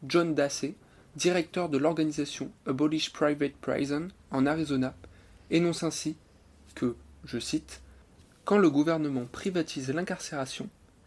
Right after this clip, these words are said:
il contamine la justice pénale avec des incitations au profit qui sont en conflit avec la liberté,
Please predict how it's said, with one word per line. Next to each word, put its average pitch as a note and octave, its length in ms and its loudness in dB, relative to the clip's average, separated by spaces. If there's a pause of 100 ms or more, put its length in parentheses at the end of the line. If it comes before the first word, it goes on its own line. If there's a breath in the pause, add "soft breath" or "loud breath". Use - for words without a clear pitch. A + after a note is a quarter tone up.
(280 soft breath)
il C3+ 160 -2
contamine F3+ 540 0
la B2+ 80 2
justice D#3 380 -4
pénale C#3 440 2 (220)
avec C3+ 260 2
des B2+ 180 0
incitations D#3+ 540 -2
au C3 60 -4
profit C#3+ 420 -4 (420)
qui - 120 -4
sont C#3+ 200 -4
en C4 80 2
conflit F3 520 -4 (120)
avec B2 220 -2
la B2 80 0
liberté, C#3 500 -2